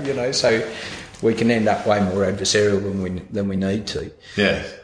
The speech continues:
Speaker 1: Uh, probably one of the most extreme versions that I see of that in business, and I've been there myself as a manager, where you have to make people redundant. It's, I reckon it's probably one of the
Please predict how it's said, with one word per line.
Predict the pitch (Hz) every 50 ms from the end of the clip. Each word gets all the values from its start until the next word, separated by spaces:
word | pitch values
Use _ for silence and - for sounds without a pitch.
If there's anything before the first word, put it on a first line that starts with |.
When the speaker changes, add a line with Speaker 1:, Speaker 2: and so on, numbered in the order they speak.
| - - - - - - -
Speaker 1:
Uh, | 127 120
probably | 117 - - 156 165 165 143
one | 127 131 123
of | 120
the | 113
most | 107 113 113 104 - -
extreme | 107 92 - - - 120 117 120 123 120
versions | 113 113 110 110 110 110 110 104 101 101
that | 104 98 87 - - - - - - 110
I | 107
see | 90 - - - - 123 117 110 107
of | 101 98 101
that | 107 104 101 95
in | 98 98 92 92 90
business, | - 117 120 127 123 120 98 90 95 92 -
and | 104 104 113
I've | 110 95 -
been | 123 123 120 107
there | 101 95 90
myself | 87 87 - - 107 107 110 107 - 101
as | 92 82
a | 92
manager, | 90 92 95 101 104 107 98 95 90 90 92
where | 92 95
you | 95 95 95 90
have | 113 - -
to | 92
make | 95 92 90 85 -
people | 107 95 92 - 92
redundant. | 85 85 80 78 98 104 113 92 80 80
It's, | 82 78 - - -
I | - 104
reckon | 98 101 95 - 92
it's | 90 -
probably | - - 104 95 87 92 92
one | 90 101 101 95
of | 90 85 87 90
the | 92 104 107 107